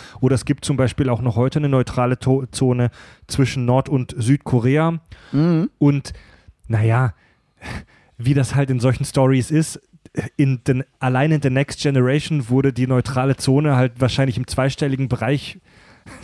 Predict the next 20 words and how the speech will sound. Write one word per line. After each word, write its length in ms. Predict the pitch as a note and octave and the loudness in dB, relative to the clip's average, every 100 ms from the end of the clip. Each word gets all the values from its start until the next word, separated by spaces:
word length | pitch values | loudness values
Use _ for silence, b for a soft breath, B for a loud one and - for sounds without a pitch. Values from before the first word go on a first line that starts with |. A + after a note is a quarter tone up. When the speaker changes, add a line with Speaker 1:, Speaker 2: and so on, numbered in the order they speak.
| - | -6
Speaker 1:
trotzdem 640 | E3 G#3+ - - E3+ D3+ | 0 0 -2 0 0 2
betreten. 640 | D3+ - D3 C#3 D3+ G#3 b b b b b b - | -2 0 0 0 -2 -4 b b b b b b -8
Trotz 340 | - A3 - | -2 -2 -2
diesen 380 | G3 G3+ G3 F#3 | 0 0 0 0
Verträgen 520 | - - D3+ E3+ F#3 | -2 -2 0 0 2
und 220 | E3 D3 | 0 0
Gesetzen 640 | D3+ A#2+ C#3 - F3+ D#3 A2+ | 0 0 0 0 -2 -2 0
gehen 220 | C#3+ E3 | 0 0
die, 120 | D3+ | -4
fliegen 280 | - D#3+ F3 | -2 0 0
die 80 | F3 | 0
da 120 | B2+ | -2
trotzdem 540 | - - E3 - F3 | -4 -2 -2 0 0
aus 140 | D3+ C#3 | 0 0
irgendwelchen 640 | G3+ F#3 F#3 C#3 D#3 D3 | 0 0 0 -2 -2 -2
Gründen 400 | D#3 D3+ D#3 D3+ | -2 0 -2 -2
natürlich 640 | D3+ C3+ - E3 E3+ E3 D#3+ | -4 -4 2 4 4 0 -2
immer 220 | C#3+ A#2 | -4 -2
wieder 160 | A#2+ | -2
rein. 340 | G2+ G#2 G#2 | -2 -4 -6